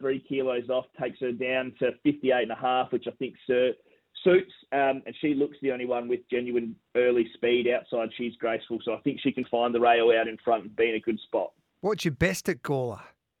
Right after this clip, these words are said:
Speaker 1: Um, I, I reckon I'm gonna go the way of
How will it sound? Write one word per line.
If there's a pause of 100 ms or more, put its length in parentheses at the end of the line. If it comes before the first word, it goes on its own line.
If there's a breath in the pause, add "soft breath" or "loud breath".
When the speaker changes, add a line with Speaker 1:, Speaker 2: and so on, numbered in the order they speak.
(880)
Speaker 1:
Um,
I, (100)
I
reckon
I'm
gonna
go
the
way
of